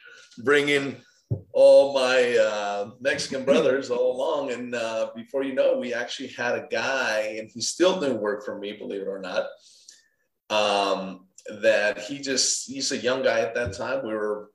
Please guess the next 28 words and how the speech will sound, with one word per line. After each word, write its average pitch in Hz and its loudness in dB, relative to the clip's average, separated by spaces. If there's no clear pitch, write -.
all 107 2
young, 101 -2
and, 98 -10
uh, 90 -8
he 92 -20
just - -6
started - 2
growing 107 2
with - 2
us, - 0
and - -6
he's 113 -10
done 107 -2
pretty 113 -8
well 104 0
for 104 -6
himself, 95 -6
uh, 92 -6
as - -10
a, 92 -12
as - -6
a - -2
kind 123 -6
of - -6
a - -8
contractor, 107 -2
and 104 -6
all 110 4